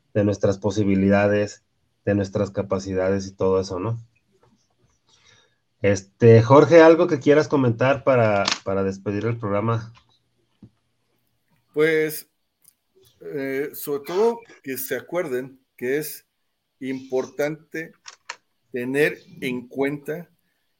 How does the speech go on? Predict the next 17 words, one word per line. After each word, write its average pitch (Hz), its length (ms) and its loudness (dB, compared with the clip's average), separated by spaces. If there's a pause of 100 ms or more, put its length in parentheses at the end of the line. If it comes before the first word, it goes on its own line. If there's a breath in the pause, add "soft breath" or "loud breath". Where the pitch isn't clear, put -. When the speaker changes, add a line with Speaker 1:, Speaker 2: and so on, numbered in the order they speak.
(300)
Speaker 2:
que 127 120 -4
todo 160 400 -2
lo 208 220 -4
que 123 120 -4
hacemos 143 800 -8 (640)
resuena 139 920 -8 (480)
en 104 260 -10
todo 147 240 -2
nuestro 117 460 -10
pasado, 147 580 -8 (220)
en 98 200 -14
todo 123 240 -4
nuestro 117 340 -8
futuro 123 520 -8 (480)
y 123 200 -4
en 123 300 -6
todos 143 600 0